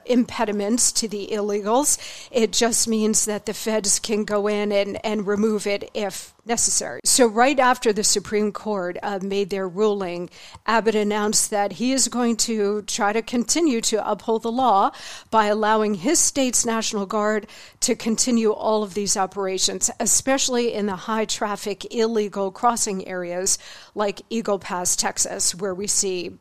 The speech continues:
so much of the video of just thousands and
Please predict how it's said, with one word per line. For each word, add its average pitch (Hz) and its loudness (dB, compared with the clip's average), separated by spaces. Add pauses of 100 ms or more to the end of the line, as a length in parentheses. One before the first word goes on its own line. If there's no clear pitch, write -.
so 233 2
much 214 0
of 196 -4
the 196 -4
video 180 -4
of 175 -4 (260)
just - 0 (100)
thousands 214 2
and 196 -6